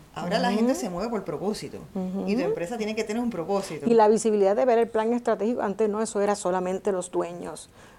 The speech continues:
Speaker 2: No, ahora no, ahora obviamente tú tienes que, que todos tus empleados lo, ¿verdad? lo puedan ver, o no necesariamente todo el plan, pero qué específicamente, cuáles son nuestras metas y cuál es el enfoque que vamos a tener durante este año para que todo el mundo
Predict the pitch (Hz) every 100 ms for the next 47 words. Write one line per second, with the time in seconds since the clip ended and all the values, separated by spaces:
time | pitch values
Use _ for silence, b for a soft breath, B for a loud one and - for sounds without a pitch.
0 | B 180 180 220 202 180 185 180 254 214
1 | 185 185 190 202 196 190 196 202 208 202
2 | B B B - - 190 185 180 185 214
3 | 220 190 208 220 202 196 160 196 320 -
4 | 185 196 185 202 247 185 170 185 185 180
5 | 185 185 180 214 277 214 185 165 B B
6 | - 196 196 214 226 233 208 208 208 220
7 | 208 190 196 214 214 220 196 190 190 190
8 | 254 - 185 190 196 B B B 190 185
9 | - 190 202 202 190 190 196 196 190 190
10 | 190 175 180 - 185 233 349 302 214 180
11 | 175 170 170 175 185 202 208